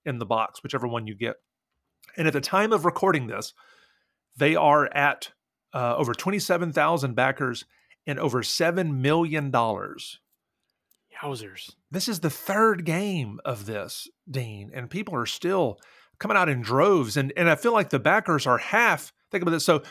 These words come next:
Speaker 1: when Nemesis first came out, which, by the way, is, like, number twenty-one or something <laughs> in the B G G top one hundred,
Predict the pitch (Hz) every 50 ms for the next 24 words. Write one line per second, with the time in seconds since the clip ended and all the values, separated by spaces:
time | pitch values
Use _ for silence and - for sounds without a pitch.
0 | - - 151 139 175 240 254 - - 196 - - 190 175 - - 175 165 139 113
1 | - 196 196 - - - 202 - 196 202 185 131 139 139 - 170 180 170 160 -
2 | - 180 175 156 123 127 131 143 190 185 - - 180 165 - 220 127 143 175 147
3 | 131 151 160 156 131 147 143 - 143 147 165 165 139 160 156 - 165 135 123 127
4 | 135 175 196